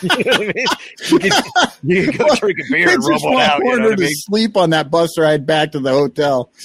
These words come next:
Speaker 1: <laughs> Exactly. So, um, yeah, Robertson was not good in this one, almost gave it up. So, uh, he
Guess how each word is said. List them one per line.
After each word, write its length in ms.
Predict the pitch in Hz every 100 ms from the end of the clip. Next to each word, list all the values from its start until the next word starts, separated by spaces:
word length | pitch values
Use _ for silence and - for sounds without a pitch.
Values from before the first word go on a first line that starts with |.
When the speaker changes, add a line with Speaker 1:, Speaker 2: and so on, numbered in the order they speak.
| -
Speaker 1:
<laughs> 360 | 226 - 247 -
Exactly. 580 | 208 - - - - 110 - 285 - 277 - - 220 - 262 _ _ _ _
So, 420 | - 202 208 202 202
um, 420 | 190 180 165 127 _ _ _ _ _ _ _ -
yeah, 180 | 170 175
Robertson 540 | 170 180 196 185 185 165
was 140 | 143
not 220 | 151 139
good 140 | 143 131
in 80 |
this 140 | 131 117
one, 140 | 135
almost 260 | 131 127 110
gave 220 | 127 113
it 60 | 110
up. 200 | 104 - _ _ _ _
So, 420 | 131 117 113 110
uh, 460 | 104 107 104 104 101 _ -
he 260 | 127 117